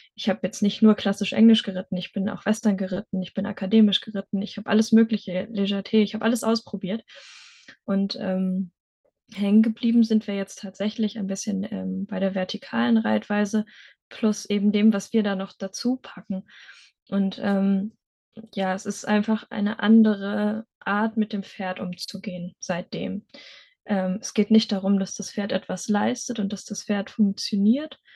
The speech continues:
sondern es geht darum, sich wirklich mit dem Pferd zu verbinden und erfahrungsgemäß, mm, lösen sich Widerstände im Pferd auf, wenn ich wirklich das tue, was ich vom Pferd möchte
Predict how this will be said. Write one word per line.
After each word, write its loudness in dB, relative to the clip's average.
sondern 4
es -6
geht -6
darum, 2
sich -6
wirklich -2
mit 2
dem -4
Pferd -8
zu -14
verbinden 4
und 4
erfahrungsgemäß, -2
mm, 0
lösen 4
sich -6
Widerstände -2
im -10
Pferd -10
auf, 2
wenn -2
ich -6
wirklich -6
das -6
tue, -2
was -4
ich -10
vom -2
Pferd -6
möchte -2